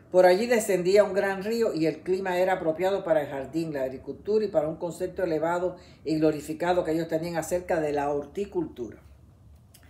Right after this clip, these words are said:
Cuando un Adán y una Eva, es decir, una pareja de elevadores biológicos,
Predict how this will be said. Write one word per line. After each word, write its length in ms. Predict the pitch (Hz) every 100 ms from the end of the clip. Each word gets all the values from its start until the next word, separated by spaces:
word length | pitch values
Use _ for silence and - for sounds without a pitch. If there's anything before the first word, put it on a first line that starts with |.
| - - -
Cuando 240 | 160 165 190
un 80 |
Adán 340 | 214 202 208 214
y 60 |
una 240 | 196 180 196
Eva, 160 | 185
es 80 | 147
decir, 300 | 160 156 170
una 260 | 160 160 156
pareja 380 | 147 151 156 151
de 360 | 139 135 143
elevadores 680 | 143 139 135 139 151 165 160
biológicos, 640 | 143 139 170 175 156 123